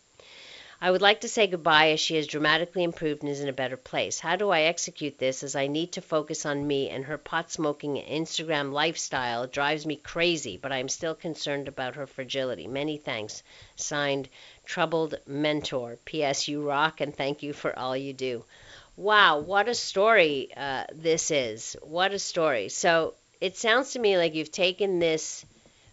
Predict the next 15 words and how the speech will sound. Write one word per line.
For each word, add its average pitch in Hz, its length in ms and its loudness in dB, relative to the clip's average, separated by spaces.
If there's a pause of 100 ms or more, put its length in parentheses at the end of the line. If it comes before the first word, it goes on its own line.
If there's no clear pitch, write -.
(120)
basically 175 760 0
this 160 480 -2
child 175 840 4
under 156 800 0
your 151 720 0
wing 160 560 4
as 147 280 -6
if 170 160 0
she 165 240 -4
was 151 340 -2
your 208 420 4
child, 113 720 -4 (560)
except 151 380 -6
for 143 100 -4
that 120 260 -4